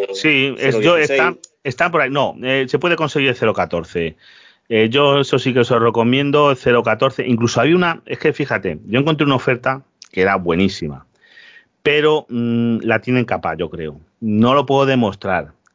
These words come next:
Speaker 1: pero vamos a ver. En I-, en Iberdrola, que me he cambiado yo, hay una opción, claro, no es para todo el mundo, yo lo entiendo. Es una opción que se llama Iberdrola Wallet. Vale.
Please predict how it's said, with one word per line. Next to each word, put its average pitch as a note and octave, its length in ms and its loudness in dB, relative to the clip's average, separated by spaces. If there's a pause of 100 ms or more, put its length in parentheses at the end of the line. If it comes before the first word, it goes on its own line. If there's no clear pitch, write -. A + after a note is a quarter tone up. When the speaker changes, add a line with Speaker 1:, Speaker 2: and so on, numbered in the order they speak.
Speaker 1:
pero G#2 180 2
vamos A2 240 0
a F#2+ 40 0
ver. D#2 140 -4 (920)
En A#2+ 200 4
I-, B2 320 4
en A2+ 400 4
Iberdrola, A#2+ 480 0
que A2+ 100 -4
me A#2+ 100 2
he - 20 -4
cambiado A#2+ 300 0
yo, A2 260 0 (160)
hay A#2 160 2
una B2 140 2
opción, G#2+ 520 0 (520)
claro, F#2 280 2
no F#2+ 180 2
es G2 60 -2
para G2+ 140 0
todo G2+ 100 2
el G#2+ 60 4
mundo, A#2+ 360 2 (120)
yo G2 120 0
lo F#2+ 80 2
entiendo. E2 540 -2
Es G#2+ 160 0
una C3 180 4
opción C3 260 -2
que C3 140 -2
se B2 140 -2
llama B2 320 0
Iberdrola G#2+ 540 2
Wallet. F#2 380 0 (460)
Vale. - 320 -6